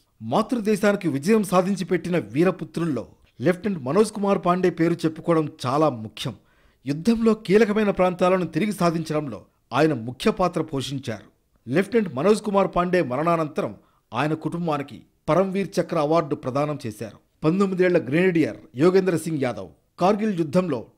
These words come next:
టైగర్ హిల్ ఆక్రమించుకునే క్రమంలో వీరోచితంగా పోరాడారు. తీవ్ర గాయాలైన యుద్ధం కొనసాగించి శత్రు బంకర్లపై దాడులు చేసి విజయం సాధించారు.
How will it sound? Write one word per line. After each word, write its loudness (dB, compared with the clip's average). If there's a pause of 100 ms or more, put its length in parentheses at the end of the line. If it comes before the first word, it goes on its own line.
(120)
టైగర్ 4
హిల్ 0
ఆక్రమించుకునే -2
క్రమంలో 0
వీరోచితంగా 0
పోరాడారు. -4 (400)
తీవ్ర 2
గాయాలైన 2 (340)
యుద్ధం 0
కొనసాగించి -4 (240)
శత్రు -2
బంకర్లపై 0
దాడులు 2 (100)
చేసి 2
విజయం 0
సాధించారు. -6